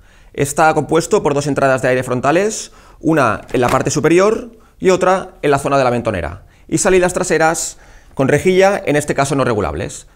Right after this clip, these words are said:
para una óptima circulación del aire interno. Lógicamente, las entradas frontales pueden abrirse y cerrarse de forma cómoda. Ya en el interior vemos un tejido transpirable y antibacteriano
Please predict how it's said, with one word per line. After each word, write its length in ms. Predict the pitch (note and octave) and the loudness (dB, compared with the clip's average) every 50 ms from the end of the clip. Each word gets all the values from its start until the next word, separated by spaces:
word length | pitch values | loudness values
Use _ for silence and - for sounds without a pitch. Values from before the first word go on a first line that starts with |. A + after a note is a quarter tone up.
| - - - | -18 -6 -2
para 180 | - B2+ B2+ C3+ | 0 2 2 2
una 340 | C#3 D3 C#3+ C#3 C#3+ B2 | 2 2 4 2 2 2
óptima 280 | D3 D3+ C#3 F3 D#3+ E3+ | 0 0 0 0 -2 -2
circulación 540 | - E3 C3+ - C3+ C3 B2 - B2+ C3 C3+ | -2 -4 -2 0 0 0 0 0 -2 0 0
del 80 | B2+ A#2 | 0 0
aire 160 | G#2+ G#2 G2 | 0 0 -2
interno. 400 | G2+ - D2+ D2+ - - - - - _ - - - - - | -4 -6 -8 -8 -10 -12 -16 -18 -20 _ -20 -20 -20 -20 -10
Lógicamente, 720 | - A#2+ C3+ C#3 - - C#3 C#3+ D3+ F3 - G#3+ G#3+ A3 - | -2 -2 -2 -2 0 0 0 2 2 0 2 2 2 2 2
las 140 | - C#3+ | 0 -2
entradas 340 | D3 C3+ C#3+ C3+ C#3 C3+ - | -2 -2 0 2 2 2 0
frontales 540 | - B2+ B2+ B2 C#3 D3+ E3+ F#3+ G3 - - | -2 -4 -2 0 2 2 2 2 0 -2 -6
pueden 300 | - - C#3+ C3+ C3 B2 | -6 0 2 2 2 4
abrirse 340 | A#2+ B2 C3+ C3+ C3+ - B2 | 2 2 0 0 -2 -4 -4
y 20 | |
cerrarse 600 | B2+ E3+ E3+ E3+ D#3+ - - F3+ F3+ G3 A3 - - - - - - - - _ _ _ _ - | -2 0 2 2 0 0 0 -2 -2 -2 -4 -10 -16 -20 -20 -20 -20 -20 -20 _ _ _ _ -4
de 120 | C#3 C#3 | -2 0
forma 240 | B2 C3 B2 A#2 G#2 | 0 0 -2 -2 -4
cómoda. 360 | F2 D2 D2+ - - E3 F3 - - - _ _ _ _ _ - _ _ - _ _ - - - - - - - | -4 -6 -8 -8 -10 -10 -14 -20 -20 -20 _ _ _ _ _ -20 _ _ -20 _ _ -20 -20 -20 -20 -20 -12 -2
Ya 160 | B2+ C#3+ D3 | 0 2 2
en 60 | D#3 | 4
el 80 | D3+ D3 | 2 2
interior 640 | D3 C#3 - D3 D#3 E3 G3 A3 A3 G3 F#3+ - - | 2 2 2 2 4 4 4 4 2 0 -4 -8 -4
vemos 300 | - C#3+ D3+ D3 C#3+ D3+ | -4 -2 -2 -2 -4 -4
un 80 | D3 | -2
tejido 540 | C#3+ C#3+ C#3 - D3+ D#3 F#3 G3+ G3+ G3 F#3+ | -2 -2 -2 -2 0 0 2 2 0 0 -2
transpirable 920 | - - C#3 C#3 C3 - - C#3 C3+ C3+ C#3+ E3 F3+ G3 G#3 G3 - - - | -2 -4 -2 -2 -4 -4 -2 0 0 2 2 2 2 2 0 0 -2 -6 -4
y 80 | B2 B2+ | -2 -2
antibacteriano 880 | B2+ B2 C3 A#2+ B2+ B2+ - B2+ D3 D#3 D#3+ E3 F3 F#3+ G#3 G#3+ - | 0 0 0 -2 -2 -2 -2 0 2 2 2 2 0 -2 -4 -8 -16